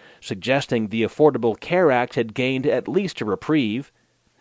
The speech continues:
Senator Lamar Alexander, a Tennessee Republican and the chairman of the Senate Health Committee, and Senator Patty Murray of Washington, the senior Democrat on the panel, have been working on legislation to stabilize insurance markets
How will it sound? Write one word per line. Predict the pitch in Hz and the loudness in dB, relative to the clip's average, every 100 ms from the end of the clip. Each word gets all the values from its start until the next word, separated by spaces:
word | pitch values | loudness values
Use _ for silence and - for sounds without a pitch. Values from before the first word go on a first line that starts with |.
| - - - - | -20 -20 -20 -10
Senator | - 147 147 - 127 117 | 0 2 2 2 2 2
Lamar | 117 120 131 131 | 2 2 2 2
Alexander, | 123 117 113 98 135 151 107 95 | 2 0 0 -2 -4 -2 -4 -4
a | 113 95 | -4 -4
Tennessee | - 127 107 - 170 | -4 -4 -4 -2 0
Republican | 160 139 127 117 110 113 104 - _ - | 2 2 4 2 2 -2 -4 -6 _ -8
and | 131 120 | -4 -2
the | 113 | -2
chairman | - 240 202 120 | -2 2 2 2
of | 110 | 0
the | 95 | -4
Senate | 92 - 131 117 | -6 -4 -4 -2
Health | 175 196 - | 2 2 2
Committee, | 123 110 104 143 - _ | 0 2 0 -2 -8 _
and | - 120 113 - | -6 -4 -4 -6
Senator | - 170 151 120 117 101 | -6 -2 0 0 -2 -2
Patty | - 151 165 185 | -4 -4 0 0
Murray | 156 139 156 | 2 4 4
of | 135 | 2
Washington, | 120 147 - 120 117 113 143 _ _ | 4 2 2 -2 -2 -2 -4 _ _
the | - 98 | -6 -4
senior | - 165 180 | -2 0 2
Democrat | 156 160 147 123 135 117 | 2 2 0 0 0 2
on | 113 | 2
the | 101 | -2
panel, | - 139 147 151 - - - | -2 -2 -2 -2 -6 -20 -2
have | 131 117 | -2 0
been | 120 117 | -2 2
working | 139 143 175 165 | 4 4 2 0
on | 135 123 | 0 -2
legislation | 120 160 185 175 - 135 127 135 | 0 0 0 0 2 2 0 -4
to | 131 | -6
stabilize | - 202 180 127 110 104 95 | -2 0 2 4 2 2 -2
insurance | 92 - 127 120 - | -6 -4 -2 -2 0
markets | 117 113 156 - | 2 2 2 0